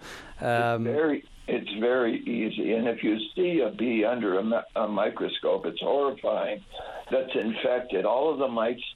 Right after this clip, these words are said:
Speaker 2: are all over their bodies. There'll be sometimes a hundred or more
Speaker 1: So bees
Speaker 2: individual mites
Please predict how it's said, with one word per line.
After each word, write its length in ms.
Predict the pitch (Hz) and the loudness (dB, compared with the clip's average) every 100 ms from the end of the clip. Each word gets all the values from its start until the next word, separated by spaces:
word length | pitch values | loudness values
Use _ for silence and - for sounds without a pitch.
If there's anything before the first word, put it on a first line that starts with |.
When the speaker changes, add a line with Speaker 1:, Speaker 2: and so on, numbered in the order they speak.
| - - - - - | -16 -20 -16 -14 -2
Speaker 2:
are 280 | 120 120 107 | 0 2 2
all 400 | 127 139 160 151 | 2 4 4 2
over 180 | 135 131 | 0 0
their 200 | 123 110 | 0 2
bodies. 540 | 120 117 110 87 104 120 | 2 2 2 -4 -6 0
There'll 340 | 117 120 107 | 2 2 0
be 240 | 120 110 110 | -4 -4 -2
sometimes 720 | 131 123 135 123 120 120 110 - | -2 -2 -2 0 0 -4 -6 -4
a 80 | 107 - - | -4 -4 -2
hundred 400 | 127 160 151 117 | 0 2 0 0
or 140 | 110 | 0
more 440 | 101 98 69 62 - - - - | 2 2 2 0 -4 -18 -18 -4
Speaker 1:
So 160 | - 143 | -2 2
bees 300 | 226 240 120 | 2 2 -2
Speaker 2:
individual 380 | - 110 110 | -2 2 2
mites 400 | 110 117 104 104 | 2 2 2 -2